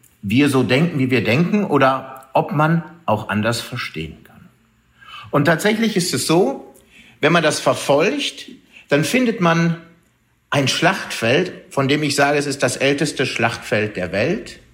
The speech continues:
nämlich der Kampf der Subjektivisten gegen die Objektivisten.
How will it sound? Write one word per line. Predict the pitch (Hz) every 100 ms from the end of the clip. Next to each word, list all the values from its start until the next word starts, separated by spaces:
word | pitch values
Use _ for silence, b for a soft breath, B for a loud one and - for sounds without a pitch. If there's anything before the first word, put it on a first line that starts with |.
| B B B -
nämlich | 123 147 202 220 226 - - - -
der | 107 110
Kampf | - 156 208 220
der | - 117
Subjektivisten | 135 208 180 175 - 131 135 - 131
gegen | 123 131
die | 151 113
Objektivisten. | 110 98 - 95 87 - -